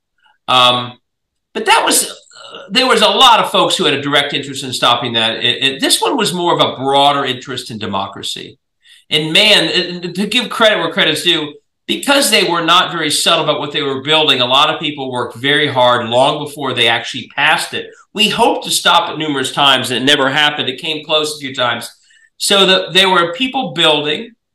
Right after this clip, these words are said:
And then the, the, the best part is how much, and I was right there, was one of the people who was asked to leave the state house.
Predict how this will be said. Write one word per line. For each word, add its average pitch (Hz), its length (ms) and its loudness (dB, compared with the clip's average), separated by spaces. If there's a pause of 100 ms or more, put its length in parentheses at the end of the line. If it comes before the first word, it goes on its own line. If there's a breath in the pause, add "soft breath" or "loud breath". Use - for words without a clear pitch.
(680)
And 180 160 0
then 208 240 4
the, 175 540 -2
the, - 80 -16
the 165 200 -4
best 214 300 2
part 156 360 6
is 147 280 0
how 160 280 2
much, 165 380 -2 (160)
and 147 120 2
I 151 120 4
was 156 200 -6
right 151 260 2
there, 147 540 0
was - 160 -14
one - 80 -6
of - 80 -8
the - 60 -14
people 156 260 0
who 147 120 -6
was 127 140 -6
asked 139 280 2
to 123 80 -8
leave 135 280 -4
the 135 60 -4
state 139 320 2
house. 131 320 2